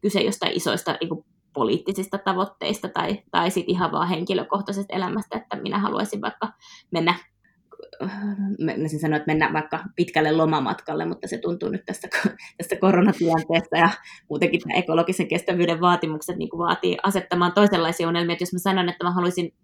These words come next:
mun kesämökille vaikka tosi kivan, ää, kesähuoneen,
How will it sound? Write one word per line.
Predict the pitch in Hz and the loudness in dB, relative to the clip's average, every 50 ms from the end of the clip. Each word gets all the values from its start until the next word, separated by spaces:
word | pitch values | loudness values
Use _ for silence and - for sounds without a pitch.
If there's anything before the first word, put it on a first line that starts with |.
| - - - - | -20 -12 -4 0
mun | 180 180 180 180 | 0 0 2 2
kesämökille | 202 196 202 196 175 170 175 - 190 180 180 - | 2 2 2 2 0 0 -2 -2 0 0 0 0
vaikka | 156 175 - - - - - - _ - - _ _ _ | 0 -2 -4 -2 -6 -6 -8 -10 _ -20 -20 _ _ _
tosi | - 240 226 - - 175 - - | 4 4 4 4 2 -2 -2 -2
kivan, | 180 180 - - - - 190 - _ _ _ _ _ _ _ _ - - | -4 -2 0 0 0 0 -2 -6 _ _ _ _ _ _ _ _ -2 0
ää, | - - - - - | 2 2 2 2 4
kesähuoneen, | 196 196 196 - - 190 - - 147 - - - - - - - - 226 233 | 4 4 4 4 0 -2 0 0 0 2 2 0 -2 -4 -8 -6 -6 -6 -6